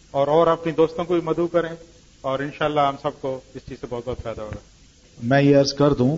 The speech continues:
Speaker 2: کہ مردوں میں تو بڑے کام ہو رہے ہیں، بڑی آرگنائزیشن ہیں،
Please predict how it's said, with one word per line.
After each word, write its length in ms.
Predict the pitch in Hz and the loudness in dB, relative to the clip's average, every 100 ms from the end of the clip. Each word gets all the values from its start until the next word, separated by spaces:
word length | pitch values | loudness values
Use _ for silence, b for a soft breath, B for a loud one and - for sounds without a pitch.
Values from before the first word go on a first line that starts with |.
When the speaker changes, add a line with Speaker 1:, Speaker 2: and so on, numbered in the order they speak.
| - | -2
Speaker 2:
کہ 120 | 131 117 117 113 _ _ _ - | -2 -2 -4 -10 _ _ _ -12
مردوں 320 | 131 139 160 | -6 0 2
میں 100 | 160 | 2
تو 100 | 160 | 2
بڑے 200 | 147 147 | 0 -2
کام 280 | 139 139 139 | -4 -6 -4
ہو 120 | 127 | -4
رہے 120 | 131 123 | -2 -4
ہیں، 140 | 110 - _ _ _ _ - | -6 -20 _ _ _ _ 0
بڑی 180 | 131 131 | 2 4
آرگنائزیشن 840 | 123 117 123 120 113 113 - 117 | 2 -2 -4 -4 -4 -6 -6 -6
ہیں، 140 | 117 | -8